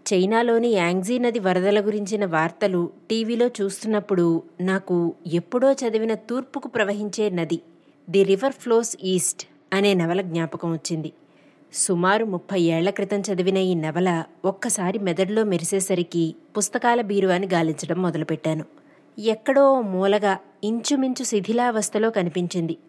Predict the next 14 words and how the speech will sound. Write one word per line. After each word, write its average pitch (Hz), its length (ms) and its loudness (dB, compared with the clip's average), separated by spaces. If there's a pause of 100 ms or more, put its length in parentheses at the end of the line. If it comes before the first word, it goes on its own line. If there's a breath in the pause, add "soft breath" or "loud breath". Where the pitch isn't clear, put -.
(100)
ముప్పై 175 360 -4
ఏళ్ల 165 340 0
నాటి 190 320 0
ఆ 175 100 4
పాత 165 480 -2
ఫ్రెండ్. 160 380 -4 (680 loud breath)
పుస్తకాలు 214 500 0
నా 214 160 -2
స్నేహితులు, 170 600 -2 (320)
అందుకే 180 600 0
వాటిని 190 320 0
ఫ్రెండ్స్ 170 420 -4
అంటూ 185 280 0
ఉంటాను. 160 400 -2